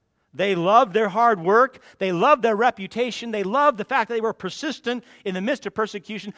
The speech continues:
They loved, no doubt, that they were orthodox. They could say, "We know we're right.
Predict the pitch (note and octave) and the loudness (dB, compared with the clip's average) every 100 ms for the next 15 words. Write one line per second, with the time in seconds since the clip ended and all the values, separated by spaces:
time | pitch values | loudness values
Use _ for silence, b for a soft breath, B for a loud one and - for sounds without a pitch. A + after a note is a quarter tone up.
0 | B G3+ F#3+ F#3+ B3+ A3 D#3+ D3+ A3 C#4+ | B 0 2 6 8 8 6 0 2 6
1 | A3 F3+ D#3+ E3+ E3+ F3+ F#3 D#3+ C#3+ A#2 | 6 4 0 -4 0 2 0 -2 -6 -8
2 | - - - b b G#3+ F#3 - F3+ G#3 | -12 -18 -18 b b -2 -2 -2 0 2
3 | C#4+ B3+ D4+ C4+ A#3+ F#3 F3+ F3+ G#3+ | 4 8 8 10 6 6 2 2 -2